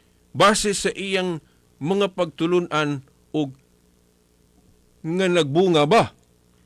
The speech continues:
Nya, tan-aw na to. Naabay bunga nga maayo ang Katoliko kung subayon lang ang mga pagtulun-an pagkadaghan.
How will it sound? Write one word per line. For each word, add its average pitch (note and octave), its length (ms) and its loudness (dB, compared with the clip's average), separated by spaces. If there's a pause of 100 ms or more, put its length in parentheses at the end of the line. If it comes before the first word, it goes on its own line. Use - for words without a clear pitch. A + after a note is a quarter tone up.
(120)
Nya, B2 240 0
tan-aw C#3 380 2
na D#3 140 2
to. C3 280 -4 (680)
Naabay B2+ 580 -2
bunga C#3 480 -2
nga C3 140 -4
maayo A#2 460 -2
ang A#2+ 120 -6
Katoliko C3+ 560 -4
kung A2+ 480 -6
subayon C#3 540 2
lang C3 160 -2
ang B2 120 -4
mga A#2 140 -4
pagtulun-an A2+ 560 -6
pagkadaghan. C3 640 0